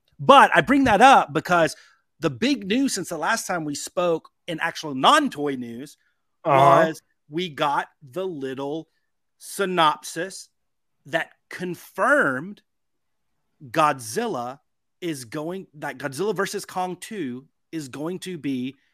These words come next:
Speaker 1: Godzilla and Kong in, are gonna have Godzilla and Kong in
Speaker 2: Yeah.
Speaker 1: it. It's not gonna be the Son of Kong, which we kind of thought,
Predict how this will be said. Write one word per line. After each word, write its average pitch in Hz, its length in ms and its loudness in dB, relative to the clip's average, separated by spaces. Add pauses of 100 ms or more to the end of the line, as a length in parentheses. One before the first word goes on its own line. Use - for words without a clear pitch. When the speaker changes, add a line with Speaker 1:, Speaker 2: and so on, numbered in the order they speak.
(160)
Speaker 1:
Godzilla 127 500 -8
and 139 160 -8
Kong 131 460 -8
in, 117 220 -16
are 139 120 -4
gonna 147 160 -6
have 135 80 -4
Godzilla 139 280 -8
and 139 100 -6
Kong 147 260 -6
in 151 100 2
Speaker 2:
Yeah. 185 120 2
Speaker 1:
it. 143 40 -8
It's 127 140 -14
not 160 240 -2
gonna 220 200 -4
be 156 380 -4 (360)
the 143 180 0
Son 170 300 0
of 202 140 -4
Kong, 143 360 -2
which 139 200 -6
we 151 100 -4
kind 190 180 -4
of - 80 -8
thought, 175 440 2